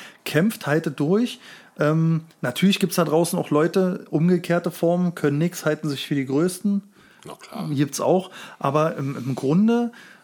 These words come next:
Speaker 1: ist es wichtig, einfach erstmal zu machen. Und ich find's einfach schön, wirklich schön. Also
Speaker 2: Mhm.
Speaker 1: für mich ist es spannend, auch, auch diesen Kunstaspekt zu sehen, ähm, der darin wächst. Und ihr werdet sehen, in den nächsten Podcasts kommen ganz viele Berufe,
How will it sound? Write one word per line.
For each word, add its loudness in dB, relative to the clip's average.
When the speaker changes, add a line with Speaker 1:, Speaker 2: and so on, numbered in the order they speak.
Speaker 1:
ist -2
es -2
wichtig, -2
einfach -2
erstmal -2
zu -4
machen. -2
Und -8
ich -4
find's 0
einfach -4
schön, 0
wirklich 0
schön. 0
Also -4
Speaker 2:
Mhm. -8
Speaker 1:
für -4
mich 0
ist -2
es -4
spannend, 0
auch, 0
auch -2
diesen -8
Kunstaspekt -2
zu -4
sehen, -4
ähm, -2
der 2
darin 0
wächst. -4
Und -4
ihr 0
werdet 2
sehen, 2
in 2
den 2
nächsten 0
Podcasts -4
kommen -2
ganz 0
viele 0
Berufe, -2